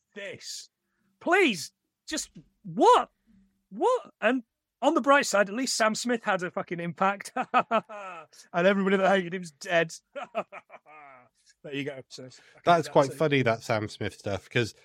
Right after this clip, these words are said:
Speaker 2: there he is being all flamboyant at a award show.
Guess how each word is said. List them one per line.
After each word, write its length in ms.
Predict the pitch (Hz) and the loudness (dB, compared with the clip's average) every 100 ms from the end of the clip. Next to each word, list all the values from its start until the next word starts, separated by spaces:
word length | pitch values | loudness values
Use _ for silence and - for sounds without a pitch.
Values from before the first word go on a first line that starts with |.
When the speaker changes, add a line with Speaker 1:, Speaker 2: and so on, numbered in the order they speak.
| _ | _
Speaker 2:
there 240 | 139 139 131 | 2 4 6
he 100 | 131 | 6
is 180 | 123 113 | 4 0
being 380 | - 127 123 120 | 2 2 4 0
all 120 | 113 101 - | -6 -10 -2
flamboyant 640 | 135 120 123 120 117 117 | -2 0 0 2 2 0
at 180 | 117 120 | -2 -2
a 220 | 120 113 _ _ _ _ _ _ _ _ _ _ _ _ 151 | -2 -4 _ _ _ _ _ _ _ _ _ _ _ _ -2
award 380 | 120 123 123 - | 2 4 2 0
show. 380 | 117 104 117 | -4 -2 -4